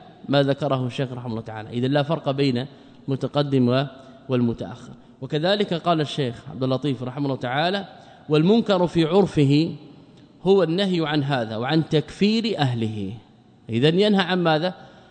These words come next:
عن تكفير المشركين عباد القبور، وهؤلاء ينهون عن ماذا؟ عن تكفير المشركين عباد القبور. فكيف يقال ثم فرق بين داود بن سليمان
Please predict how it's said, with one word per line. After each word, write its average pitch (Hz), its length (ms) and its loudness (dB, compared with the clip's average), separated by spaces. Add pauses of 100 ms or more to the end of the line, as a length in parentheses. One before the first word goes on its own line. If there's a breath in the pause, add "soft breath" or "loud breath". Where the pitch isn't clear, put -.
(120)
عن 151 280 0
تكفير 196 580 0
المشركين 160 640 2
عباد 139 380 2
القبور، 113 480 -4
وهؤلاء 196 720 0
ينهون 196 320 2
عن 175 200 0
ماذا؟ 156 360 2 (360 loud breath)
عن 151 260 0
تكفير 151 560 0
المشركين 135 600 -2
عباد 123 340 -2
القبور. 107 420 -10 (140)
فكيف 156 240 -2
يقال 147 260 -2
ثم 143 260 2
فرق 143 280 -4
بين 127 440 2
داود 131 340 -2
بن 120 180 -2
سليمان 139 640 0